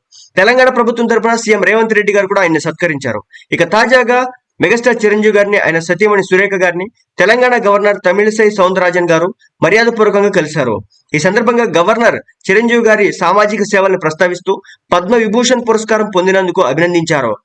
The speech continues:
శాలువాతో సత్కరించారు, అనంతరం భేటీ అయ్యారు. సినీ రాజకీయ విషయాలపై, విశే-, విషయాలపై చర్చించారు. ఇదిలా ఉంటే చిరంజీవి గారు కూడా గవర్నర్ దంపతులకు ధన్యవాదాలు తెలియజేశారు.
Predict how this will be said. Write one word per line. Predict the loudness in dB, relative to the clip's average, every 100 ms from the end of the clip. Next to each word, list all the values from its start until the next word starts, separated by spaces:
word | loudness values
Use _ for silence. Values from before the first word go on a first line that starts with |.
| -20 -10 -2
శాలువాతో | 0 2 0
సత్కరించారు, | -2 -4 0 0 0 -2 -2 -4 -10 _ -2
అనంతరం | -2 0 0
భేటీ | 0 0 2
అయ్యారు. | 2 0 -2 -4 _ _
సినీ | -2 2 4
రాజకీయ | 2 0 0
విషయాలపై, | 0 2 0 0 -2 -2
విశే-, | -4 0 0 0
విషయాలపై | -2 0 0 0 -2
చర్చించారు. | -2 -4 -4 0 0 -2 -6 -20 -4
ఇదిలా | 0 4 4
ఉంటే | 2 0 0 -2 -10 -20 -20 -2
చిరంజీవి | 0 2 2 2
గారు | 2
కూడా | 0 -2 -2 -2
గవర్నర్ | 0 0 -2
దంపతులకు | -2 -2 -2 -2 -2 0
ధన్యవాదాలు | 0 2 2 2 0
తెలియజేశారు. | 0 0 -2 -4 -6